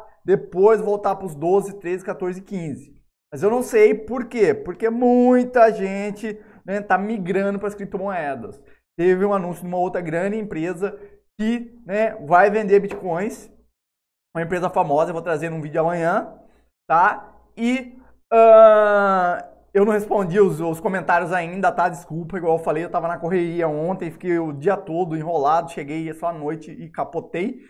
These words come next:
Só vi que tava batendo alta máxima, que ma-, mandaram, ficaram mandando mensagem pra mim no privado, tá? Ah, então, o que a gente pode esperar essa semana? Vamos ver, né? É quarta-feira, eu acho que vem uma correção,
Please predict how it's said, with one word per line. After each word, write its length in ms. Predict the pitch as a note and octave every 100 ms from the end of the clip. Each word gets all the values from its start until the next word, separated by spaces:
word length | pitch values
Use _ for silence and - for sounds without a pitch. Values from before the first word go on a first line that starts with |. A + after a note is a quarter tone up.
| _ _ _ -
Só 120 | C#3 C#3
vi 260 | C#3 G#3
que 100 | G3+
tava 200 | - F#3+
batendo 320 | F3+ F3+ E3+
alta 200 | E3 E3
máxima, 400 | D3+ D3 E3+ F3
que 120 | E3+ F3
ma-, 180 | F3
mandaram, 880 | E3 F3 E3+ D3+ D#3+ E3 D#3+ C3 - _ _ _
ficaram 200 | - E3+
mandando 240 | F3+ F3 F3
mensagem 360 | E3+ E3+ D#3+
pra 100 | F3+
mim 100 | D#3+
no 120 | E3+
privado, 520 | - D#3 C#3+ E3+ G#3+ -
tá? 340 | F3 G#3+ - - _ -
Ah, 800 | E3+ F3 F3 F3 F3 E3+ E3+ E3
então, 300 | A3 B3 F3
o 40 | -
que 140 | -
a 40 | A#3
gente 140 | -
pode 160 | G#3+ G#3+
esperar 300 | A3+ G3+ F#3+
essa 100 | A3+
semana? 420 | A3 F3 D#3+ D3+
Vamos 220 | G3 C4
ver, 200 | G#3+ G#3
né? 140 | F3
É 60 | D#3+
quarta-feira, 1000 | E3 F3+ F#3+ - - D#3 F3+ A3 G#3+ - - -
eu 200 | - C4
acho 180 | A3 A3
que 60 | A3+
vem 100 | A3+
uma 80 |
correção, 640 | A3+ G#3+ G#3+ G3+ C3+ A2+